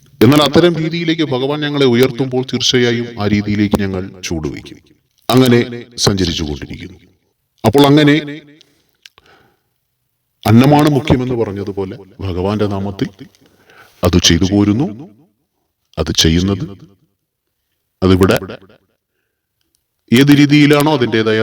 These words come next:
സഹായങ്ങൾ ചെയ്യുന്നത് അവരുടെ നാമത്തിൽ തന്നെയാണ്. ഞങ്ങൾ ചെയ്യുന്ന ഈ പ്രവർത്തനങ്ങൾ, അതിൻ്റെ ഒരു ചെറിയ വിവരം അറി-, പറഞ്ഞു എന്നാണ്. അപ്പോൾ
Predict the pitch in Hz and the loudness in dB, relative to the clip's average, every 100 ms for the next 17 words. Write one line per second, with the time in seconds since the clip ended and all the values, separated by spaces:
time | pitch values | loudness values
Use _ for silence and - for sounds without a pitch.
0 | 107 95 95 98 95 95 - 87 87 98 | -4 -8 -6 -6 -6 -6 -6 -6 -6 -6
1 | 123 82 71 69 65 69 73 69 69 64 | -6 -6 -8 -8 -10 -12 -12 -14 -14 -16
2 | - 101 _ _ _ _ _ - 113 139 | -20 -20 _ _ _ _ _ -2 4 4
3 | 147 143 139 135 131 104 98 101 92 90 | 4 4 4 4 0 -2 -4 -6 -8 -10
4 | 98 87 85 87 _ _ _ _ _ _ | -14 -20 _ _ _ _ _ _ _ _
5 | _ _ _ _ _ _ _ _ _ _ | _ _ _ _ _ _ _ _ _ _
6 | - 87 98 104 113 - 113 110 113 120 | -6 -2 2 4 4 2 -2 2 2 0
7 | 113 120 113 _ _ _ _ _ - 104 | -4 -18 _ _ _ _ _ _ -8 -2
8 | 107 123 113 101 104 110 101 104 110 135 | 2 0 -2 -6 -4 -4 -2 -2 0 -2
9 | - 101 95 82 87 82 87 85 _ _ | -4 -4 -4 -6 -10 -16 -20 _ _ _
10 | _ _ - _ _ _ _ 98 110 | _ _ -20 _ _ _ _ -4 2